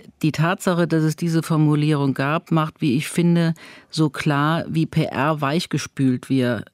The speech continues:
inzwischen sind, dass wir gar nicht mehr oft genug, äh, solche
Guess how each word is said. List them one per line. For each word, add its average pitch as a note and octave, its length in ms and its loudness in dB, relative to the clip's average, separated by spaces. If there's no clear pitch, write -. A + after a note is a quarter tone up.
inzwischen C3 520 0
sind, G#2+ 560 -2
dass C#3 200 -2
wir D3+ 440 2
gar D#3 880 0
nicht D#3+ 420 0
mehr D3+ 320 0
oft - 300 -4
genug, E3+ 680 4
äh, D3 380 2
solche D3 420 0